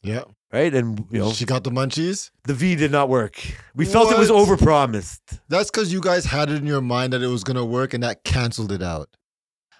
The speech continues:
Speaker 2: I knew you were gonna say that.
Speaker 1: Yeah.
Speaker 2: But
Speaker 1: That's what happens
Speaker 2: she's
Speaker 1: with
Speaker 2: had other
Speaker 1: people.
Speaker 2: edibles and not has, you know what I mean? It just,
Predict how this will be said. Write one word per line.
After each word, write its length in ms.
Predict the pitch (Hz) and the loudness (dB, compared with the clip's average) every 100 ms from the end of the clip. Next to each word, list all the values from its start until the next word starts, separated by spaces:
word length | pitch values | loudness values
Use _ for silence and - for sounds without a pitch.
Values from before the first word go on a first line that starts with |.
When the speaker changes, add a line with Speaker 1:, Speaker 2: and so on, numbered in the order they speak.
| - | -6
Speaker 2:
I 100 | 156 | -2
knew 180 | 156 220 | 2 4
you 140 | 254 | 4
were 80 | 240 | 4
gonna 160 | 202 - | 2 2
say 320 | - 180 226 | 2 2 2
that. 320 | 156 120 127 | 2 0 0
Speaker 1:
Yeah. 280 | 139 180 123 - _ _ _ | 2 0 -2 -8 _ _ _
Speaker 2:
But 120 | 127 95 | -8 -2
Speaker 1:
That's 180 | 190 220 | 0 0
what 140 | 226 | 0
happens 300 | 214 269 254 | 0 0 0
Speaker 2:
she's 80 | 208 | 2
Speaker 1:
with 80 | 202 | 2
Speaker 2:
had 160 | 208 | 4
other 180 | 208 214 | 4 6
Speaker 1:
people. 120 | 202 226 | 4 4
Speaker 2:
edibles 300 | 165 175 160 | 4 2 2
and 100 | 160 | 0
not 180 | 170 160 | -2 0
has, 340 | 165 156 139 | 0 -2 -4
you 60 | 160 | -2
know 60 | 160 | 0
what 40 | |
I 20 | |
mean? 140 | 180 175 | -2 -4
It 60 | |
just, 260 | 139 147 | -6 -8